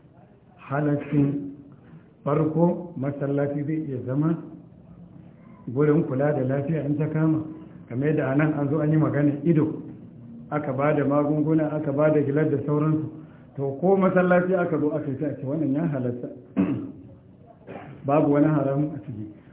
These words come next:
Ko an zo an kwantar da mutane a masallaci bayan an duba su, sai a ce babu laifi. Kar wani ya zo ce, "Ai, ba, bai halatta ba, ai, ba, ba, ba, ba asibiti ba ne." Sai a ce, "A, annabi ya yi asibiti a masallaci."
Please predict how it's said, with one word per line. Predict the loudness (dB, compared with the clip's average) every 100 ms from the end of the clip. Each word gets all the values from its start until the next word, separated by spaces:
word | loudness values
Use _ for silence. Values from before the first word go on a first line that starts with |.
| -4
Ko | 2
an | 2 4
zo | 4
an | 6 6
kwantar | 6 6 6
da | 6
mutane | 8 8 6 4
a | 2
masallaci | -2 -2 -2 -2 -4 -4 -8 -8 -16 -8
bayan | 0 2 2
an | 0 0
duba | 4 4 4 2
su, | -4 -8 -16 -20 -10
sai | -8
a | -4
ce | -4
babu | -4 2 4
laifi. | 4 0 -4 -12 -18 -20 -20 -20 -20 -20 -20 -10
Kar | 0 4
wani | 6 6
ya | 6
zo | 4 0
ce, | -4 2
"Ai, | 4 4
ba, | 4 4
bai | 2 2
halatta | 4 4 4 2
ba, | 0 -4 -8 -16 -12 0
ai, | 2
ba, | 4 6
ba, | 6 4
ba, | 4 4
ba | 4 2 2
asibiti | 2 4 4 4
ba | 4
ne." | 4 2 -6 -12 -16 -18 -20 -10
Sai | -6 -4
a |
ce, | -4
"A, | -6 -4
annabi | -2 -2 -2
ya | 0 0 0
yi | -2
asibiti | -4 -4 -4 -6
a | -6
masallaci." | -8 -8 -8 -8 -12